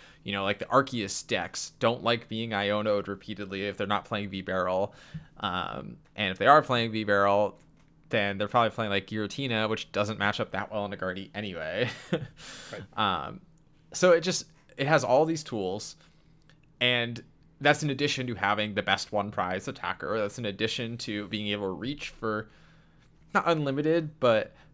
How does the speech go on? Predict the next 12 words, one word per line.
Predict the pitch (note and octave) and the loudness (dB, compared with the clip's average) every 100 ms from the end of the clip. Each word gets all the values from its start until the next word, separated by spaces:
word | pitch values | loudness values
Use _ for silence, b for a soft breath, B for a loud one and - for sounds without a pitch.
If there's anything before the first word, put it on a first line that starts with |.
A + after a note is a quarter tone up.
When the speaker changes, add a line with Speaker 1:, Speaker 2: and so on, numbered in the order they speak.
| b - | b 0
Speaker 1:
unlimited | C#3+ C#3 D3+ B2+ | 0 2 0 0
as | A#2 | -2
far | - A2 A#2 | 0 4 6
as, | A2 G2+ G#2+ | 6 2 -6
like, | C2+ - _ _ _ _ - - - | -8 -12 _ _ _ _ -20 -20 -6
H | A2+ A2+ - | -2 -2 -4
P | A2+ G#2+ | -4 -2
numbers | G2 F#2+ G2 A2 A2+ | -4 -2 -2 0 -2
that | - - | -4 -10
you | F#2+ | -12
care | - G#2 C3 | 0 2 2
about, | D#3+ E3+ E3 | 2 2 0